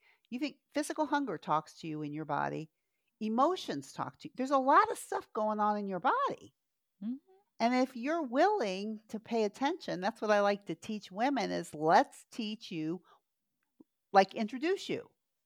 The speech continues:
Speaker 2: Mm-hmm.
Speaker 1: This is your
Speaker 2: Right.
Speaker 1: body. What does it need? And this is your mind.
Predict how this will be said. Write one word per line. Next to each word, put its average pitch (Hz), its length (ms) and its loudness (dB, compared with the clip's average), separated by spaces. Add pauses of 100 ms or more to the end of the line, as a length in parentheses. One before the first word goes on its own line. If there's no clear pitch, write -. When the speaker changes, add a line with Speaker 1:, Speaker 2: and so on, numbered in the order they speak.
Speaker 2:
Mm-hmm. 214 280 -4 (360)
Speaker 1:
This 151 260 -4
is 160 140 -4
your 226 100 -2
Speaker 2:
Right. - 60 -2
Speaker 1:
body. 254 400 8
What 139 280 -4
does 170 220 -6
it 208 120 -6
need? 240 500 -4 (300)
And 233 160 2
this 269 180 0
is 240 120 -2
your 240 120 0
mind. 233 720 4